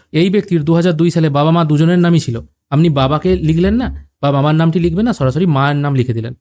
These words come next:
সেটা করলে কিন্তু হবে না। হবে না বলছি না, হবে। একদম যে ফর্ম আপনি লিখে দিলেন, ফর্ম বাতিল হয়ে যাবে, সেটা বলছি না, কিন্তু যদি বাবার নাম দু হাজার দুইয়ের ভোটার লিস্টে থাকে, ফার্স্ট চয়েস হবে আপনার বাবা। যদি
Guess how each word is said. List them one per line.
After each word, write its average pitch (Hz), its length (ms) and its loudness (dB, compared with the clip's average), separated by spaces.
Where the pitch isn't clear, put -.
সেটা - 220 -6
করলে 175 200 0
কিন্তু 196 200 0
হবে 135 160 0
না। 107 80 -4
হবে 156 220 0
না 170 140 2
বলছি 254 300 2
না, 117 100 -2
হবে। 165 260 0
একদম 135 260 0
যে 202 120 2
ফর্ম 175 360 -2
আপনি 156 220 2
লিখে 151 200 -2
দিলেন, 180 220 0
ফর্ম 160 260 0
বাতিল 127 280 0
হয়ে 175 160 2
যাবে, 214 100 0
সেটা 180 200 -2
বলছি 127 220 -2
না, 123 100 -12
কিন্তু 147 220 0
যদি 135 280 0
বাবার 156 320 0
নাম 175 220 2
দু 147 120 -2
হাজার 139 220 0
দুইয়ের 170 220 0
ভোটার 143 200 -2
লিস্টে 139 180 -4
থাকে, 147 220 -4
ফার্স্ট 160 240 -2
চয়েস 180 240 -2
হবে 165 160 -2
আপনার 127 240 0
বাবা। 117 220 -4
যদি 156 380 2